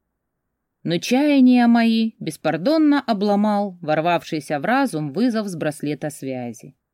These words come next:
От настойчивого пиликанья никуда не деться, подушкой не накрыться.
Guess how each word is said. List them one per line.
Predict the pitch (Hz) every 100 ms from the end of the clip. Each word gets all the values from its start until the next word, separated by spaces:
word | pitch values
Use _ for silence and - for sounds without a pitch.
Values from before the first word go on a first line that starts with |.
| _ _ _ _ _ _
От | 185 180
настойчивого | 208 - 294 269 262 247 240
пиликанья | 240 240 294 - 170 156 160
никуда | 220 247 247 233
не | 190 160
деться, | 139 143 - - - _ _ -
подушкой | 143 143 214 - 285
не | 262 233
накрыться. | 240 247 175 175 - -